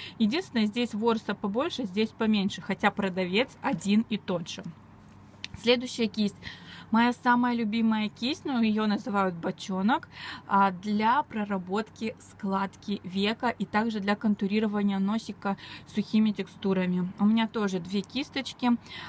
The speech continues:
обожаю их, постоянно ими пользуюсь. Просто незаменимые кисти, очень удобно растушевать и с помощью них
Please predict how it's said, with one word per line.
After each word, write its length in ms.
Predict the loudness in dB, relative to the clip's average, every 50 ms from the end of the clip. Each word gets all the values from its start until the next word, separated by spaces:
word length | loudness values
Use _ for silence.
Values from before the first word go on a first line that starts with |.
| -4 0
обожаю 680 | 0 2 4 4 4 2 2 0 2 2 2 2 2 0
их, 200 | 0 -2 -4 -4
постоянно 800 | -4 -4 -4 -4 -2 0 0 2 4 4 4 4 4 4 2 0
ими 300 | 0 2 2 2 2 2
пользуюсь. 760 | 0 -2 0 2 2 2 2 0 0 0 0 0 0 -2 -4 -8 -16 -16 -16 -20 -20 -16 -10 -8 -4
Просто 320 | 0 2 2 2 2 2 2
незаменимые 720 | 2 2 2 2 4 4 4 4 2 2 2 0 0 -2
кисти, 680 | -4 -4 -4 -4 -4 -4 -4 -8 -10 -8 -4 -2 -2 -2 -2 0
очень 380 | 0 0 0 0 2 2 2
удобно 540 | 2 0 0 0 -2 0 0 0 0 0 0
растушевать 840 | -2 -6 -8 -8 -8 -8 -6 -6 -6 -2 0 2 0 0 0 -6 -14 -18 -16 -14 -14 -14 -16 -18 -18 -10
и 120 | -4 -2 0
с 140 | 0 0 -2 -2 -2
помощью 500 | 0 2 2 0 0 -2 -2 0 2 2
них 240 | 4 2 2 0